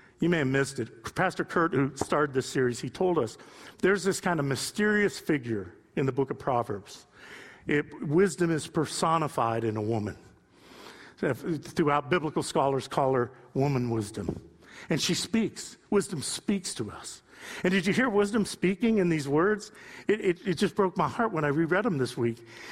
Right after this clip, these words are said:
It says this, "When God," es-, this is woman wisdom speaking,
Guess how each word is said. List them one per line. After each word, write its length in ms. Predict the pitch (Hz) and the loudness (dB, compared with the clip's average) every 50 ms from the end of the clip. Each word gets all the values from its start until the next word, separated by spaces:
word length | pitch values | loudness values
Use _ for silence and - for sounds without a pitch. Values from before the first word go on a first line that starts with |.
| - | -2
It 100 | - 233 | -2 0
says 240 | - - 208 185 165 | 2 4 2 4 4
this, 320 | 196 233 208 139 - - - - - - | 2 2 2 0 -2 -6 -12 -16 -10 -2
"When 220 | - 196 190 180 180 | 0 2 2 2 2
God," 380 | 135 170 180 220 254 269 277 | 2 4 4 4 4 4 2
es-, 240 | 262 208 180 - - - - | 2 0 -2 -2 -4 -6 -2
this 240 | 180 151 226 - - | 0 0 0 2 0
is 120 | 214 165 | -2 0
woman 340 | 170 202 220 208 208 202 190 | 2 2 4 4 4 4 4
wisdom 320 | 202 196 170 151 151 135 | 4 2 2 0 -2 -2
speaking, 460 | 120 - - 151 123 110 110 104 92 | -2 -2 -4 -4 -4 -4 -4 -8 -8